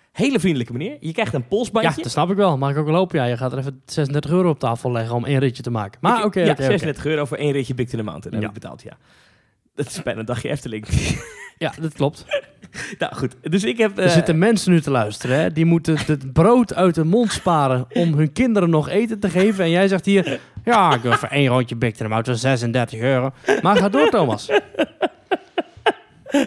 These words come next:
Speaker 1: Ja, sorry. En dus ik, eh, <laughs> ik, dat, ik krijg een polsbandje, zo'n, zo'n Livestrong bandje, weet je wel. Ik weet niet wat dat voor toevoegt, maar dat krijg je erbij. Dus dat
Speaker 2: Mhm.
Speaker 1: erop Disneyland Paris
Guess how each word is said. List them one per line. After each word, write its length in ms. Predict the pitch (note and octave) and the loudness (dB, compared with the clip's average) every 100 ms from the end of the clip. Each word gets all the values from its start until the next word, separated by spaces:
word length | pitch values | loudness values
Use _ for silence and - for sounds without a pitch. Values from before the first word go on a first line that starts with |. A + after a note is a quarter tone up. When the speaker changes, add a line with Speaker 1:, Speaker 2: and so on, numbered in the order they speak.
| - | 0
Speaker 1:
Ja, 140 | B3+ - _ _ _ A#3 A#3 | -6 -6 _ _ _ -4 -4
sorry. 320 | - A3+ B3+ C4+ _ - - C#4 A3+ | -6 -8 -8 -12 _ -10 -10 -12 -12
En 300 | - A#3 A#3+ | 0 2 4
dus 180 | A#3+ B3+ | 4 2
ik, 200 | B3+ B3 | 0 -2
eh, 260 | A#3 G3+ G3 - | -2 0 -2 -4
<laughs> 120 | - | -2
ik, 80 | B3+ | 0
dat, 120 | C#4 - | 0 -2
ik 140 | - A#3 | -12 -6
krijg 180 | B3 A#3 | -2 0
een 160 | G#3+ | 0
polsbandje, 580 | A#3 B3 A#3+ G#3 A#3+ C4 | 0 -2 2 0 0 0
zo'n, 280 | F#3+ G3+ F3 - | 0 0 -4 -14
zo'n 200 | - G3+ | -2 0
Livestrong 560 | F#3+ A3 A3+ - D3+ C3 | 2 2 -2 0 0 2
bandje, 340 | A#2+ A2 - | 0 0 -2
weet 120 | G#2 A2+ | -2 0
je 60 | D#3+ | 0
wel. 40 | |
Ik 100 | E3+ | 2
weet 100 | G3+ | 2
niet 100 | A3 | 2
wat 100 | G3+ | 0
dat 160 | G3+ - | -2 -6
voor 120 | G#3 | -4
toevoegt, 420 | C4 F#3+ B3+ - | 0 2 0 0
maar 120 | E3 | 0
dat 100 | D#3 - | -2 -2
krijg 220 | E3 - | -2 -2
je 60 | |
erbij. 180 | A2+ A2 | -2 -2
Dus 100 | D3+ | -2
dat 100 | C#3+ | 2
Speaker 2:
Mhm. 100 | D#3+ | 4
Speaker 1:
erop 160 | D#3 A#3 - _ | 4 0 -6 _
Disneyland 460 | C#3+ D3 C3 B2+ | 0 2 0 0
Paris 340 | B2+ A2+ A2+ | 0 0 -2